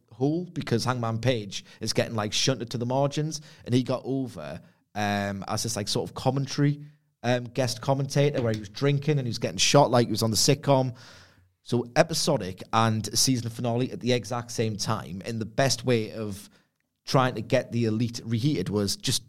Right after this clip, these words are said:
go and work a trios banger. Just go and work a trios banger. Phoenix is in it, Pac's in it. Like, Pentagon's amazing, but, like, look at Pac and Phoenix in the same ring.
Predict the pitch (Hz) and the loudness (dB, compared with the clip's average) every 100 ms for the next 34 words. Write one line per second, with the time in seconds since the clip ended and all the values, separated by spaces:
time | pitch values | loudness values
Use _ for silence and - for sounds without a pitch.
0 | _ - 92 92 92 - - 98 95 107 | _ -8 -4 -2 -4 -6 -4 -2 0 -2
1 | 104 104 - _ _ _ - 165 165 127 | -2 -4 -8 _ _ _ 4 4 4 -8
2 | 113 107 - - 113 110 - - - 117 | -8 -10 -12 -4 -2 -2 -4 -4 -2 0
3 | 113 113 131 123 113 113 120 117 120 110 | -2 -4 -6 -6 -8 -6 -4 -2 -2 -2
4 | 113 113 110 - _ - 113 - - - | -2 -2 -4 -10 _ -4 -4 -4 -16 -6
5 | - 131 123 117 113 113 117 117 110 104 | 0 0 0 -2 -2 -2 -2 -2 -4 -6
6 | 104 110 123 135 127 - 110 107 95 120 | -6 -6 -6 -8 -8 -10 -10 -10 -8 -6
7 | 120 113 120 107 95 113 113 113 | -6 -6 -6 -6 -4 -2 -2 -4